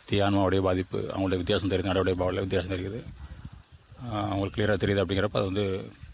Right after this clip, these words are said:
பேய்க்கான காரணம் தான் அது. அதை எப்படி ஓட்டுறது அப்படிங்கிறது அடுத்து சொல்றேன். அந்த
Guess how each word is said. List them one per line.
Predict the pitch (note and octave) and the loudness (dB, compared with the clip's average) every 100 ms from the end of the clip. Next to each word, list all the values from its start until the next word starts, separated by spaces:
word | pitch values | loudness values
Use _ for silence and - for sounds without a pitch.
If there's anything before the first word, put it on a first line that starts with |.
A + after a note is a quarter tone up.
| - | -6
பேய்க்கான | G2 F#2+ F#2+ | -6 -4 -4
காரணம் | F#2 F#2+ F2 F2 | 0 0 0 -2
தான் | F2 | -4
அது. | F2 - - - - | -4 -8 -14 -20 -2
அதை | F#2 F#2+ | 2 2
எப்படி | F2+ F#2+ | 4 2
ஓட்டுறது | F#2 F#2+ F#2 | 2 2 4
அப்படிங்கிறது | F2+ F#2 F#2+ G#2 F#2+ - - - - G2 | 4 4 4 2 -2 -6 -16 -20 -16 -6
அடுத்து | G2 F2+ F#2 | -4 0 0
சொல்றேன். | - F#2+ A2+ - - - - - - - - | 0 -2 -4 -8 -14 -14 -14 -14 -14 -12 -6
அந்த | A#2 G2 | -2 0